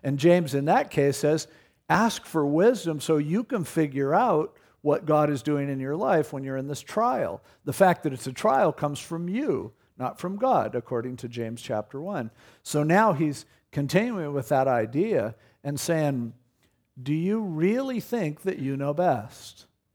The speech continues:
Is that what your prayers are like?" The truth is, prayer is much more about us aligning ourselves with God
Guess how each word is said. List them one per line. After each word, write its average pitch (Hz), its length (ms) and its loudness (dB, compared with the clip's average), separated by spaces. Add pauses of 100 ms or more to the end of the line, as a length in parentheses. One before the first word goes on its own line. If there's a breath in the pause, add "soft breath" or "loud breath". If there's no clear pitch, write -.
(640)
Is 139 180 -2
that 180 380 4
what 156 200 2
your 160 120 0
prayers 185 480 0
are 113 120 -2
like?" - 520 -6 (380)
The 147 80 -2
truth 196 500 4
is, 127 320 0 (280 soft breath)
prayer 190 460 6
is 143 320 0
much 160 420 0
more 165 320 4
about 139 480 0
us 147 240 2
aligning 139 540 -2
ourselves 120 640 -2
with 113 220 -12
God 131 500 4